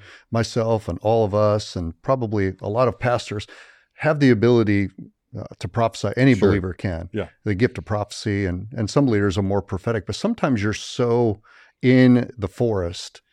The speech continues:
Speaker 1: that you need a thirty thousand foot view looking
Speaker 2: Mm-hmm.
Speaker 1: down. And
Speaker 3: Yeah.
Speaker 1: so to get that adrenaline shot or to get that, you know, that just injection from an outside, trusted, seasoned prophetic voice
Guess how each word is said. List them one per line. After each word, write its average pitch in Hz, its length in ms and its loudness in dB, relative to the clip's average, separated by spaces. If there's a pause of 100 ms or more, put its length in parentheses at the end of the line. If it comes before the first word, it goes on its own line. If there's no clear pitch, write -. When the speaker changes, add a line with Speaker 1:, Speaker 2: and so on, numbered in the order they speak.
(320)
Speaker 1:
that 107 220 -2
you 107 140 2
need 123 360 6
a 101 380 2
thirty 123 340 0
thousand 107 420 -2
foot 110 240 -6
view 101 280 2
looking 98 360 -2
Speaker 2:
Mm-hmm. 98 80 0
Speaker 1:
down. 92 380 -6 (380)
And 117 120 0
Speaker 3:
Yeah. - 40 -6
Speaker 1:
so 143 180 4
to 117 80 2
get 131 260 2
that 117 280 -2 (320)
adrenaline 110 800 4
shot 95 400 -2
or 101 140 -4
to 104 80 -4
get 104 220 -4
that, 104 180 -4
you 107 80 -4
know, 101 160 0
that 95 220 -4 (100)
just - 320 -10
injection 98 800 -4 (260)
from 113 160 2
an 104 80 0 (100)
outside, 113 840 -2 (320)
trusted, 120 880 0 (240)
seasoned 127 1000 2 (240)
prophetic 117 520 -2
voice 101 580 -2